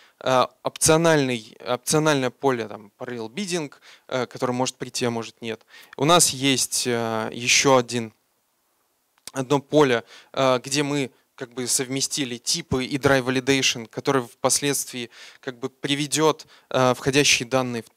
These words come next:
trimmed string. А что это такое? Ну, это, короче, строка, которая обрезанная по концам.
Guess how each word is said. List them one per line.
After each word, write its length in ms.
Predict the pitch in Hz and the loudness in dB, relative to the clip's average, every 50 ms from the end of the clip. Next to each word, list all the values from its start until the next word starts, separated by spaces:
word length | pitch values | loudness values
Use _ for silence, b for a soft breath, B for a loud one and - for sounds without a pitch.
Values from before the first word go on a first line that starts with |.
| _ _ - | _ _ -6
trimmed 280 | 131 135 139 139 127 120 | -4 -2 -2 -2 -4 -6
string. 560 | - - - - - 120 143 190 214 214 202 B B B B | -10 -14 -12 -12 -10 -8 -8 -8 -8 -10 -12 B B B B
А 80 | - | -6
что 160 | - - - 147 | -4 2 2 0
это 140 | 143 - | 0 0
такое? 260 | - - - 190 196 160 | -8 -4 0 0 0 0
Ну, 100 | 139 160 | 0 -4
это, 140 | 160 - | -6 -8
короче, 300 | - - 143 135 127 - | -8 -8 -8 -6 -4 -4
строка, 320 | - - 135 - - 170 - | -4 -4 -6 -6 -6 -8 -6
которая 280 | - 175 - 127 123 | -6 -14 -12 -10 -12
обрезанная 520 | 117 107 - 135 147 143 135 123 117 113 104 | -12 -12 -10 -8 -8 -8 -8 -8 -10 -12 -14
по 100 | _ - | _ -14
концам. 420 | - 127 123 117 - 117 107 104 | -12 -10 -10 -8 -8 -10 -12 -12